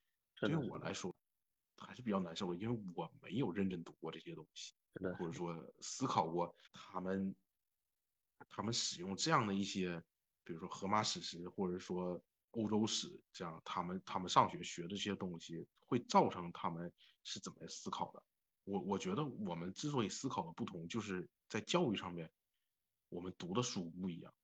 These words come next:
Speaker 2: 就，就，就比如说你，你读过《红楼梦》，你才能明白中国人的人情世故是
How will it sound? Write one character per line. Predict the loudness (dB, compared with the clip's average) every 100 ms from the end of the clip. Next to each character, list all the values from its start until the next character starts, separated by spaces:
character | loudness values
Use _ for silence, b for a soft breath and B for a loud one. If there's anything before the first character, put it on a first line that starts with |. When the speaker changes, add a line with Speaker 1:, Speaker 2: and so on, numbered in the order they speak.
| _ -8
Speaker 2:
就， | -8 -2
就， | 0 0 0
就 | -2
比 | 2
如 | 4 4
说 | 4
你， | 2 -4 _ _ _ -12 -12 _ -2
你 | 0
读 | 0 2
过 | 4
《红 | 4 6
楼 | 8
梦》， | 8 6 4
你 |
才 | 0 0
能 | 2 0
明 | -2 -2
白 | 0
中 | 0 2
国 | 4
人 | 6
的 | 4
人 | 0 0 0
情 | -2
世 | -2 0
故 | 2 2
是 | -2